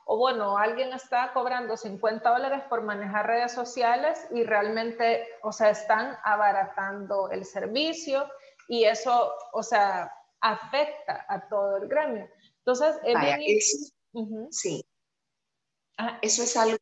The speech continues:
Speaker 2: que, que, eh, también está en el rubro.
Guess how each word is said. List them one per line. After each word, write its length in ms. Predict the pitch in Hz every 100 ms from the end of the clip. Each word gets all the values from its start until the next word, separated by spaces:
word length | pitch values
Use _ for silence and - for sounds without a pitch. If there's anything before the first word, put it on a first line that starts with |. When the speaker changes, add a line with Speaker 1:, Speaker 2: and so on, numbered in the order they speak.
| _ -
Speaker 2:
que, 380 | 214 190 - _
que, 440 | - 180 175 165 - _ _ _ _ -
eh, 160 | - - _ _ -
también 440 | 185 165 170 185
está 520 | 180 - 165 147 127 -
en 100 | 147
el 160 | 131 131
rubro. 280 | 120 -